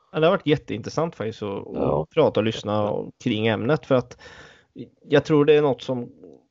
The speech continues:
Speaker 1: det kommer inte försvinna för oss, tror jag inte.
Speaker 2: Nej,
Speaker 1: Mm.
Speaker 2: tror jag inte.
Speaker 1: Det, det kommer nog
Speaker 2: Det kommer
Speaker 1: komma
Speaker 2: komma
Speaker 1: och
Speaker 2: mer och mer, alltså.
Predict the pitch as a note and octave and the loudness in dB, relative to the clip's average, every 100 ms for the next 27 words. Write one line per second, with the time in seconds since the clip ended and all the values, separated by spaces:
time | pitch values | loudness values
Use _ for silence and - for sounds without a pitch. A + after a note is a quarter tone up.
0 | _ _ _ - C#3+ C#3+ C#3 D3+ - C3 | _ _ _ -6 -4 -2 -6 -6 -12 -10
1 | C#3 A2+ C#3+ C#3+ - - - _ _ _ | -8 -4 -4 -6 -12 -16 -20 _ _ _
2 | _ - - - - - - - - G#2+ | _ -8 -8 -12 -16 -10 -8 -8 -10 -14
3 | G#2 A#2 C3 A#2 - - - _ _ _ | -14 -8 -6 -6 -12 -18 -20 _ _ _
4 | - - C3+ B2+ C#3+ - C#3+ C3 A#2+ A2 | -14 -2 2 2 0 0 2 4 2 4
5 | C3+ A2+ A#2 C3 A2 B2+ G2 - G#2 F2 | 4 4 4 2 2 2 0 -4 -2 0
6 | - - - - | 0 -4 -14 -16